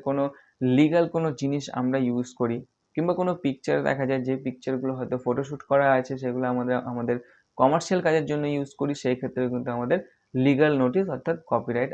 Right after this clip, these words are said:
আসে। ওকে, কিন্তু YouTube-এ এমন কিছু নিয়ম আছে, সেই নিয়মের আওতায় আপনি কিছু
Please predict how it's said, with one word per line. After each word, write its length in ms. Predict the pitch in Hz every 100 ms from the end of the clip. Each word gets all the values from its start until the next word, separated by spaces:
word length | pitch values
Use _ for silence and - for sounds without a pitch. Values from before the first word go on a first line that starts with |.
| -
আসে। 180 | 113 - - _ _ _ _ _ _ _ _ _ _ _ _ _ -
ওকে, 200 | 180 139 - _ _ _
কিন্তু 220 | 220 226 254 180
YouTube-এ 460 | 226 240 254 156 180 - 127
এমন 160 | 139 180
কিছু 160 | 196 196 156
নিয়ম 200 | 135 156 139
আছে, 180 | 120 127 214 - _ _ _
সেই 240 | - 175 185 147
নিয়মের 360 | 143 165 196 196 127
আওতায় 340 | 120 123 170 - _ - 170
আপনি 220 | 208 175 175 - _ _ _ _ 220
কিছু 180 | 226